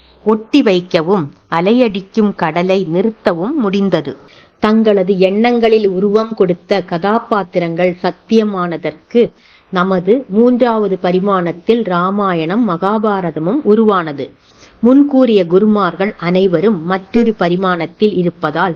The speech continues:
சாதாரண மனிதர்களாகிய நம்மால் காண முடிவதில்லை.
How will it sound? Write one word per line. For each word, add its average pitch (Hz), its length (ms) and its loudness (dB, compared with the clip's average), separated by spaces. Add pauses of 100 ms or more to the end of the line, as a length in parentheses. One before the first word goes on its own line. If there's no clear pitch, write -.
சாதாரண 214 580 0
மனிதர்களாகிய 180 800 -2
நம்மால் 156 560 -4
காண 208 340 0
முடிவதில்லை. 156 720 -2